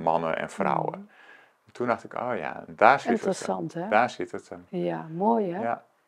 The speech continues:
Speaker 1: dus, dus nu, eh,
Speaker 2: Prachtig.
Speaker 1: voel ik van, "Oh ja."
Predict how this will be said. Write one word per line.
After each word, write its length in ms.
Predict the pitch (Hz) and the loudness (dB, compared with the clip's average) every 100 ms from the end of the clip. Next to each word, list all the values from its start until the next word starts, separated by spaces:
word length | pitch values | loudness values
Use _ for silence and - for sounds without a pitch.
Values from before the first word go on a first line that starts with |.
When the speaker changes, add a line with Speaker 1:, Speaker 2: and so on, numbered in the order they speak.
| - | -10
Speaker 1:
dus, 280 | 98 - | -8 -8
dus 220 | - 98 - | -4 -4 0
nu, 360 | 107 110 98 | 2 4 4
eh, 300 | 90 87 85 | 4 4 2
Speaker 2:
Prachtig. 340 | 85 85 - 165 | 0 -2 -8 -8
Speaker 1:
voel 180 | 135 123 | -2 0
ik 160 | 95 | 0
van, 280 | - 87 - | -4 -10 -8
"Oh 80 | 120 | -8
ja." 220 | 90 80 | -8 -10